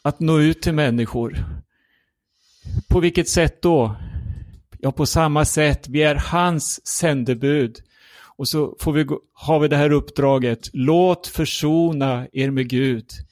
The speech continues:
Vi har ingenting i oss själva. Vi har ingen egen styrka. Och vi är inte ute för att ha övertaget. Nej, vi kommer som, eh, Kristi sändebud. Ingenting i oss själva.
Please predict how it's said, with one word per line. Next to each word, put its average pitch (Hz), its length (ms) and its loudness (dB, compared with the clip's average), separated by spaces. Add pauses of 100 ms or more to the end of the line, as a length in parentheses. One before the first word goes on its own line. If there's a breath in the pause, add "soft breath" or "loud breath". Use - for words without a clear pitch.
(480 soft breath)
Vi 160 120 2
har 160 260 4
ingenting 160 520 0
i 139 100 2
oss 139 160 -2
själva. 123 400 -2
Vi 127 100 -2
har 165 200 2
ingen 165 240 0
egen 156 340 0
styrka. 139 760 -2 (300 loud breath)
Och - 300 -6
vi 175 100 4
är 170 60 4
inte 170 260 0
ute 165 300 2
för 165 140 0
att 151 300 -2 (380 soft breath)
ha 151 300 -2
övertaget. 147 920 0
Nej, 147 160 -4
vi 143 100 -4
kommer 156 680 0 (1800 soft breath)
som, 160 360 -2
eh, 151 460 0
Kristi 180 420 2
sändebud. 139 760 0 (200)
Ingenting 160 920 0
i 147 160 2
oss 147 160 -2
själva. 135 640 -2